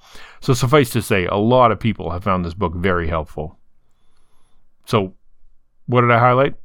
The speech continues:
Well, let me read to you. It comes from chapter three, pages forty-five to forty-six. It says, "The initial benefit of this prayer is the way it exhibits the believer's relationship with God. Our Father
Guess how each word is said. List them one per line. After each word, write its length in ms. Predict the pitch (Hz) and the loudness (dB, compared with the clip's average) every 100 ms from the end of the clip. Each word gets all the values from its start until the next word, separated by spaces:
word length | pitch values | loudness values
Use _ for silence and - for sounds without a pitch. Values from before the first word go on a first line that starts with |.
| - - - _ - | -20 -20 -20 _ -2
Well, 140 | 107 | 0
let 120 | 110 | 2
me 60 | 113 | 2
read 200 | 98 82 | 0 -2
to 60 | 82 | -6
you. 160 | 78 - _ - - - - - | -6 -10 _ -20 -20 -20 -8 -6
It 120 | 117 | -2
comes 180 | 123 120 | -2 -2
from 220 | 104 - - - | -4 -6 -14 -16
chapter 320 | - 131 131 151 | -2 -2 -2 -4
three, 300 | 113 95 107 - - | -2 0 -2 -8 -2
pages 300 | 104 95 90 | -2 -2 -6
forty-five 540 | - 117 113 104 95 | -2 -2 0 0 -2
to 60 | 90 | -4
forty-six. 580 | 95 87 - - - - - - _ _ - - - - - - | -4 -4 -8 -12 -16 -20 -20 -20 _ _ -20 -20 -20 -20 -14 -6
It 100 | 117 | -4
says, 320 | 101 85 - - _ - - _ - - _ _ - - | -2 -4 -10 -20 _ -20 -20 _ -20 -20 _ _ -12 0
"The 100 | 143 | 2
initial 280 | 214 - | 2 0
benefit 460 | 165 120 120 113 98 - | 0 2 0 -2 -4 -4
of 140 | 101 | -2
this 140 | 104 - | -2 0
prayer 460 | - 90 82 101 - - | 0 -2 -2 -8 -16 -6
is 140 | 120 | -2
the 80 | 107 | 0
way 140 | 131 127 | 2 2
it 60 | |
exhibits 580 | 113 104 117 156 - - | 2 0 0 0 -4 -4
the 80 | 127 | -2
believer's 420 | 113 107 104 104 | 0 0 0 -2
relationship 640 | 101 104 110 - 104 101 | -2 -2 -2 -2 -4 -4
with 100 | 98 | -4
God. 360 | 87 85 82 - - - - - 113 | -2 -2 -4 -12 -18 -20 -20 -8 0
Our 220 | 110 120 | 2 2
Father 600 | - 110 90 87 107 | 0 0 0 0 -2